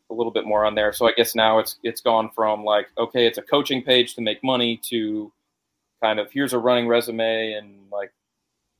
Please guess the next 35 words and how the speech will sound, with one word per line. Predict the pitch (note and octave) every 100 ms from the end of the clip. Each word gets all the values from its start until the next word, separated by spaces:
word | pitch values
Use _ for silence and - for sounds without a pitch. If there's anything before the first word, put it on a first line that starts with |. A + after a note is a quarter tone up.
| -
a | A2
blog | A2 G#2+ A2 G2+
that | G#2+
I'm | G#2+
kinda | - G#2 G#2
doing | - G#2+ G#2 G2+ G2+
with, | G#2 - _ _ _
you | _
know, | G#2
my | G#2
thoughts | - A2+ B2+ -
and | G#2
my | A2+
training." | - A2+ A2 G#2 A2 _
Um, | G#2 G2+ A2 A2+ A2+ -
and | G#2 G#2+ G#2+ _ _ _ _ _ _ _ _ _ -
I, | G2+ - G#2+
I |
don't | G#2 - _ _ _ _
really | A#2+ A#2+ A2+
make | A2 -
money | A2 A#2+
off | A#2 A#2
of | B2
it. | B2+
I | A2+
just | B2 -
post | - A#2 -
my | G#2+
stuff. | - A2 A#2 - _ _ _ _ _ _ -
Um, | G#2 G2+ G2 G#2
so | G#2
it | G#2
wasn't | G#2+ G#2+
really | G#2 G#2 G2+